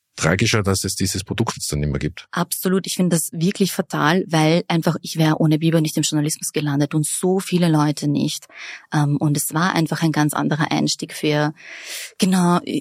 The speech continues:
Speaker 2: ja, genau Leute mit einem ähnlichen Background wie ich und ich find das wirklich, wirklich schlimm.
Speaker 1: Ja. Ist sehr schade um das Produkt. Ähm, der zweite Punkt, den du angesprochen hast, ist das Thema Werte.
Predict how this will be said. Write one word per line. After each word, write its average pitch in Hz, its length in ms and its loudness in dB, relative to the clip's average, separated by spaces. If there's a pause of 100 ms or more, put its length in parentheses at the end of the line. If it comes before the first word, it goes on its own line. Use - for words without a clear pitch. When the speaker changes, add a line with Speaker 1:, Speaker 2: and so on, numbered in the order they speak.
(380)
Speaker 2:
ja, 165 340 4
genau 160 260 4
Leute 151 300 4
mit 160 120 4
einem 156 160 4
ähnlichen 151 380 2
Background 143 360 2
wie 139 120 -2
ich 156 240 0
und 147 300 2
ich - 140 -12
find 165 140 0
das - 180 -6
wirklich, 151 480 -4
wirklich 165 360 0
schlimm. - 340 -8 (280)
Speaker 1:
Ja. 95 160 2 (280)
Ist 87 160 -4
sehr 90 120 -2
schade 82 260 0
um 85 100 0
das 76 140 -4
Produkt. - 400 -8 (640)
Ähm, 90 300 0 (140)
der 92 120 0
zweite 87 320 -2
Punkt, 139 240 0
den 127 120 2
du 117 60 4
angesprochen 120 400 0
hast, 113 140 0
ist - 200 -4
das 90 200 -2
Thema 85 260 2
Werte. 92 540 -2